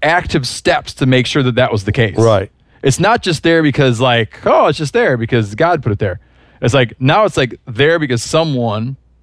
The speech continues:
Speaker 1: or some body of people made some sacrifices and did some stuff and spent some money or whatever to make it be there.
Speaker 2: Yep.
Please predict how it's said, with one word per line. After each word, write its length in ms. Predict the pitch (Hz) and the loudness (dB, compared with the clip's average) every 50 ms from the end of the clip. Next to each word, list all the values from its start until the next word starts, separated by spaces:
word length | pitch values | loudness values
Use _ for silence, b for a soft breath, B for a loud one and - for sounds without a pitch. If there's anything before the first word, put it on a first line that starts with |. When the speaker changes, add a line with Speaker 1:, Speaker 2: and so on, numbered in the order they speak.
| _ _ _ _ _ _ _ _ _ _ | _ _ _ _ _ _ _ _ _ _
Speaker 1:
or 100 | - 95 | -18 -16
some 240 | 95 - 139 127 117 | -8 -4 -2 -2 0
body 420 | 101 110 127 131 127 131 127 117 113 | 0 2 2 4 4 4 2 2 0
of 140 | 107 - | -2 -2
people 440 | - 123 120 117 110 - 104 113 123 - _ _ _ _ _ _ _ _ _ _ _ _ _ _ _ _ _ _ _ _ | -2 -2 -2 -2 -4 -6 -10 -14 -14 -16 _ _ _ _ _ _ _ _ _ _ _ _ _ _ _ _ _ _ _ _
made 360 | - 117 113 127 135 139 135 - | -4 0 2 2 4 2 2 0
some 120 | - 120 | -2 -2
sacrifices 800 | 110 - 143 143 147 131 127 113 113 120 113 113 107 - 120 107 | 0 2 2 2 2 0 0 0 0 2 2 2 0 -2 -2 0
and 120 | 110 113 110 | 0 0 2
did 180 | 104 135 135 127 | 2 0 0 0
some 120 | - 120 | -2 -4
stuff 320 | 110 - - 127 117 110 - | -2 0 0 0 0 0 -2
and 100 | 110 104 | -6 -6
spent 280 | - - 139 131 120 | -2 0 0 0 0
some 120 | - 127 123 | 0 0 0
money 260 | 120 131 135 127 120 | 2 2 2 2 2
or 80 | 113 117 | 2 2
whatever 380 | 120 127 147 147 131 120 120 | 2 4 4 2 2 0 -2
to 180 | - _ - 135 | -4 _ -2 0
make 240 | 127 131 135 127 131 | 2 4 4 2 2
it 80 | 123 | 0
be 140 | 110 170 196 | 0 0 0
there. 180 | 180 120 - - | 0 -2 -2 0
Speaker 2:
Yep. 280 | - 120 117 113 113 | 2 2 2 2 0